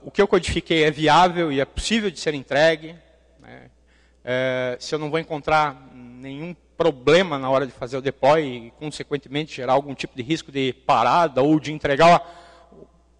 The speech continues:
não necessariamente o que eu quero. É, ele também me permite, né, gerar um gráfico de recursos, né, pra avaliar os componentes, né, ter uma ideia do que, que é essa infraestrutura implementada,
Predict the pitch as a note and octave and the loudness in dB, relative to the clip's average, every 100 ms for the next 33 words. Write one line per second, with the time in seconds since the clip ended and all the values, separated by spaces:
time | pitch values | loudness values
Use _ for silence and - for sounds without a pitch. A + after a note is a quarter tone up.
0 | _ - F3 E3 C#3 - D3 C3+ C#3 - | _ -2 0 0 -8 -4 -4 -4 -6 -8
1 | B2+ - C3 D#3+ _ _ _ _ _ _ | -8 -2 -2 -2 _ _ _ _ _ _
2 | _ _ _ _ _ _ _ _ _ _ | _ _ _ _ _ _ _ _ _ _
3 | _ _ _ _ _ _ _ _ _ _ | _ _ _ _ _ _ _ _ _ _
4 | _ _ - A#2 C3+ E3 E3+ G3 G3+ A3 | _ _ -8 -6 0 0 2 2 4 0
5 | G#3+ G3 F#3 A3 - C3 A#2 _ B2 B2 | 2 0 0 -4 -6 -18 -18 _ -12 -10
6 | B2+ C3 _ _ C3+ D#3 E3 F3+ G#3+ E3 | -10 -16 _ _ -4 2 4 4 4 4
7 | E3+ F#3 - D3 C#3+ - F3 F#3 - C#3 | 4 2 -4 -6 -6 -8 -10 -10 -20 -20
8 | C3 C3 - C3+ B2+ B2+ B2+ C#3+ C#3+ C#3+ | -20 -20 -4 0 0 0 0 2 2 2
9 | - - D#3 C3+ C3 F3 - - - A#2 | 0 -4 -6 -6 -6 -10 -16 -20 -20 -20
10 | A2 - C#3 D#3 B2 C#3 D#3+ C#3+ B2+ - | -20 -10 -6 -6 -2 0 0 0 -6 -14
11 | - - D#3+ F3 - D#3+ D3+ C#3+ - C3 | -18 -2 2 2 0 -8 -10 -14 -16 -12
12 | D3 C#3+ C3+ B2 A#2+ A#2 C3 | -8 -8 -8 -12 -8 -4 -4